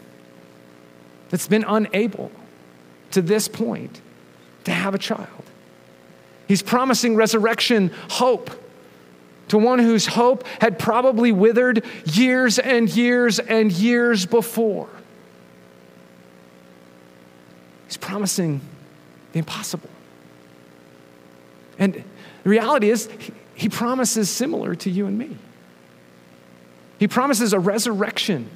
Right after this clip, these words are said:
hope that perhaps even within this lifetime, he can flip what seems like death to life. He can flip what seems like impossible to possible.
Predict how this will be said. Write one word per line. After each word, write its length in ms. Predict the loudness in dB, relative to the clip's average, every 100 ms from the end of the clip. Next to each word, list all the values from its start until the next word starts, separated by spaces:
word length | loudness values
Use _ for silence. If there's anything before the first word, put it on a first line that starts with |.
| -20 -20 -20 -18
hope 380 | -12 -12 -12 -20 -20 -20 -20 -20 -20 -20 -20 -20 -20 -20 -20 -20 -6
that 140 | -4
perhaps 640 | -4 -4 -2 -2 -4 -10 -12 -20 -20 -20 -20 -6 0
even 360 | 2 4 0 -4 -14 0
within 460 | 2 4 4 4 4
this 280 | 2 2
lifetime, 640 | 0 0 -2 -2 -2 -2 -4 -2
he 100 | 0
can 180 | 2 2
flip 440 | 0 0 2 2 2
what 180 | 0
seems 340 | 2 2 2 2
like 260 | 0 0 2
death 320 | 2 0 0
to 100 | 0
life. 380 | 2 0 0 0
He 80 |
can 140 | 0 -2
flip 340 | 2 2 2
what 120 | -2
seems 300 | 2 2 2
like 220 | 0 2 0
impossible 580 | 0 -2 -2 0 2
to 80 | 2
possible. 560 | 0 -4 -2 0 0